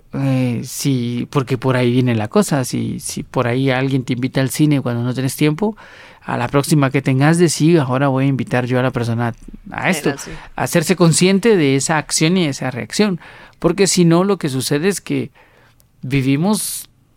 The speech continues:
Speaker 1: en un constante, ¿qué sería? Como
Speaker 2: Ajetreo.
Speaker 1: ajetreo de vida y solo ahí somos conscientes cuando nos va
Speaker 2: Ujú.
Speaker 1: mal.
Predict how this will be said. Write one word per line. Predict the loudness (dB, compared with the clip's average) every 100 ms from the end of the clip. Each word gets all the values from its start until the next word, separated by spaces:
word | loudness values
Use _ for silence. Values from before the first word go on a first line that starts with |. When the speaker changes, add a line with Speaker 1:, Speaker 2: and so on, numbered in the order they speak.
| _ _ _ _ _ _ _ -8
Speaker 1:
en | -6 -4 -4 -4 -2
un | 0 0 0 -2 -4
constante, | -2 -2 -4 -6 -2 0 0 -2 0 0 -2 -4 -6 -6 -6 -8 -10 -14 -20 -20 -20 -20 _ -20 -20 -18 -8
¿qué | -4
sería? | -2 -2 -2
Como | -2 -4 -4 -6 -10 -16 _ _ _ _ _ -20 _ _
Speaker 2:
Ajetreo. | -18 -16 -14 -12 -10 -4
Speaker 1:
ajetreo | -4 0 0 0 2 4 4 4
de | 2
vida | 4 4 4 0
y | -4 -2
solo | 2 4
ahí | 2
somos | 2 -2 -2
conscientes | -4 -2 -2 -2 -8
cuando | -8 -8 -6
nos | -4
va | 0
Speaker 2:
Ujú. | 0
Speaker 1:
mal. | 0